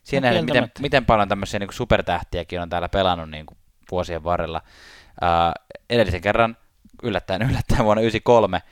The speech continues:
Speaker 1: tässä on puhuttu monta kertaa vuodesta ysi kolme, niin
Speaker 2: Mm.
Speaker 1: Wayne Gretzky.
Speaker 2: Noniin.
Speaker 1: Mm.
Speaker 2: Kuka muu mukaan?
Speaker 1: Kyllä. Ähm, no, Kuuma Kiukaasta vielä. Mä halusin Dallasista nostaa, no, no,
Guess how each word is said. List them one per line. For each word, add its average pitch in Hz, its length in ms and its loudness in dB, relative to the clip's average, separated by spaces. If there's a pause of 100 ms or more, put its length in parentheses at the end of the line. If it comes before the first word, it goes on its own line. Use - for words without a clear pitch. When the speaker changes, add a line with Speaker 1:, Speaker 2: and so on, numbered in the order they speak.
(320)
Speaker 1:
tässä 92 200 -10
on 90 80 -16
puhuttu 101 240 -8
monta 101 220 -2
kertaa 82 260 -6
vuodesta 82 280 -8
ysi 87 180 -12
kolme, 82 320 -4
niin 80 280 -12
Speaker 2:
Mm. 123 300 -4 (140)
Speaker 1:
Wayne 95 200 -4
Gretzky. - 340 -2 (480)
Speaker 2:
Noniin. 151 300 -2 (340)
Speaker 1:
Mm. 90 240 -16 (140)
Speaker 2:
Kuka 117 300 -2
muu 95 260 -4
mukaan? - 280 -16 (240)
Speaker 1:
Kyllä. 90 280 -2 (1900)
Ähm, 131 440 6 (600)
no, 147 120 -8 (240)
Kuuma 190 240 4
Kiukaasta 110 460 4
vielä. 92 220 4
Mä 107 100 2
halusin 120 240 2
Dallasista 107 440 6
nostaa, 90 500 0 (120)
no, 110 300 -2
no, 104 180 2